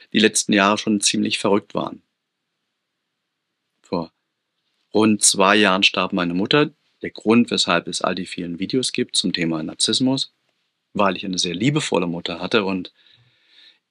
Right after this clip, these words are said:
ihr ist es nicht gelungen, ihre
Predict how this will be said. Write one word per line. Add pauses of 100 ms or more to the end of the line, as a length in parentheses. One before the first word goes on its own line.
ihr
ist
es
nicht
gelungen, (1200)
ihre